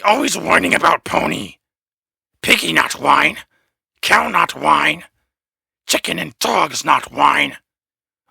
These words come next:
Only Pony is always whining about Pony.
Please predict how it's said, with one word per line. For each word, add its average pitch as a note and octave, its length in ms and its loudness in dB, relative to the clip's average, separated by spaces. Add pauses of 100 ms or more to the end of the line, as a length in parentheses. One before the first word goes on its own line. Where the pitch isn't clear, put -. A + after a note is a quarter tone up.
Only - 440 -4
Pony B3+ 400 -2
is D3+ 100 -4
always D#3+ 300 2
whining E3 320 2
about D3+ 340 0
Pony. C#3 460 4